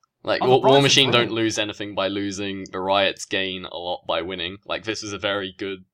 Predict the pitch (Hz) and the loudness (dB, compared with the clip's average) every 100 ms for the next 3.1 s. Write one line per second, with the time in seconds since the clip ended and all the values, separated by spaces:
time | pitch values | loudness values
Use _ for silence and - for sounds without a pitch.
0 | - 107 110 110 - 104 98 104 - 110 | -14 -6 -2 0 -2 -4 -10 -10 -10 -8
1 | 104 104 95 - 95 98 95 92 95 98 | -6 -6 -6 -6 -8 -8 -12 -6 0 0
2 | 95 95 95 92 95 90 92 - 92 92 | 0 -10 -10 -8 -8 -6 -8 -8 -8 -6
3 | 95 | -8